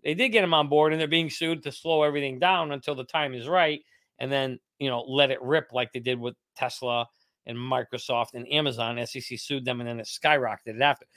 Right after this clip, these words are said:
So again, I don't know if it's A or B. I just see the two, the two different directions that could have occurred. And frankly, we're not gonna know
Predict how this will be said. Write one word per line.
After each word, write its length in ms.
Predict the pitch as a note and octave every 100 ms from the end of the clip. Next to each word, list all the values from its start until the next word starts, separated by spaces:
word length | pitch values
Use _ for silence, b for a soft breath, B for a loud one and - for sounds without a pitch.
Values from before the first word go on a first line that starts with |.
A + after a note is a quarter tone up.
| b
So 160 | b G3+
again, 260 | F3 E3+ C#3 -
I 80 | D#3
don't 160 | F#3
know 140 | G3 F#3
if 100 | D#3+
it's 140 | -
A 140 | E3+ E3
or 80 | D3
B. 380 | D3+ A2+ A#2 - _
I 80 | C3
just 220 | A#2+ C3
see 140 | - D#3
the 100 | B2
two, 320 | - D#3+ C#3 -
the 80 | B2
two 280 | - D3 C3+
different 380 | C3 B2+ A#2+
directions 580 | A2+ A#2 C3+ C3+ C3 A2+
that 180 | A#2 -
could 140 | C#3
have 100 | B2+
occurred. 460 | A2+ - D3+ A#2+ G#2+ B B B B -
And 140 | E3+
frankly, 400 | - A3 A#3+ G#3
we're 200 | E3+ E3+
not 480 | E3+ F3+ A3+ D4+ -
gonna 240 | F#3+ C#3
know 360 | B2 G#2+ F#2 -